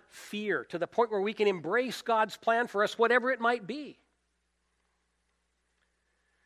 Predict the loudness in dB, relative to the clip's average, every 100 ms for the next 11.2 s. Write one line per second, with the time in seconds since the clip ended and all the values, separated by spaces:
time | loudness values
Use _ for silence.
0 | _ 2 2 2 -2 0 4 6 6 4
1 | 6 8 8 6 4 4 4 4 4 0
2 | 0 -2 -4 -12 -6 -6 -2 2 2 4
3 | 2 4 6 6 4 0 2 4 4 4
4 | 0 -2 -8 -4 -4 -4 -2 -2 -2 -8
5 | -6 -4 -4 -2 -4 -4 -16 -18 -20 _
6 | _ _ _ _ _ _ _ _ _ _
7 | _ _ -2 0 2 4 6 8 6 4
8 | 2 4 4 4 6 6 6 0 -16 -8
9 | 4 6 6 4 4 2 2 -6 -4 0
10 | 0 2 2 2 2 -6 -6 -6 -6 -2
11 | -2